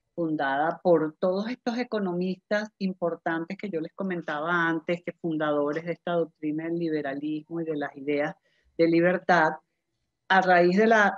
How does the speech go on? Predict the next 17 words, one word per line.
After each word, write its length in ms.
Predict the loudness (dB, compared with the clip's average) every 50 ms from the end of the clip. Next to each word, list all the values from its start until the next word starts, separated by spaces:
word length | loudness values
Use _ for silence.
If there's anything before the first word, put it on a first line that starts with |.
| -2
de, 280 | -2 0 0 0 -2 -2
del, 340 | 0 0 2 2 0 -4 -6 -10 -8
de 120 | -8 -8
que 120 | -4 -4 -2
había 220 | -2 0 0 0
terminado 480 | 0 -2 -2 0 2 2 2 2 2 2
la 140 | 2 0
Segunda 400 | 0 -2 -4 -4 -4 -2 -2 0
Guerra, 300 | 2 2 2 2 0 0
bueno, 320 | 0 0 0 -2 -2 -4 _ _
cómo 340 | 2 2 4 4 4 0
fortalecer 680 | 0 -4 -6 -2 -2 -2 0 -2 -2 -2 -2 -2 -2 -2
las 160 | -2 -2 -2 -2
ideas 260 | -2 -2 -2 -2 -2
de 120 | -2 -2
la 100 | -2 -2
libertad 540 | -2 -2 -6 -6 -8 -8 -6 -6 -6 -6 -8